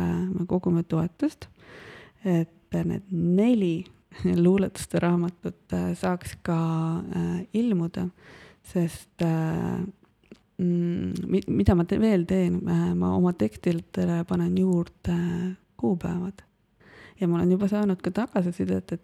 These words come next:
tegelikult on väga huvitav jälgida, et ahah, mis ma proosatekstis olen samal ajal kirjutanud ja mis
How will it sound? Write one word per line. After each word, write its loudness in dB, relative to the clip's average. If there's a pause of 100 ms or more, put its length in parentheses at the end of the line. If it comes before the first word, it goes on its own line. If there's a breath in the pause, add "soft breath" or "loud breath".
tegelikult -2
on 0
väga 0
huvitav 0
jälgida, -2
et -10
ahah, -4 (160)
mis -6
ma -4
proosatekstis -2
olen 2
samal 0
ajal 0
kirjutanud -2
ja 0
mis 0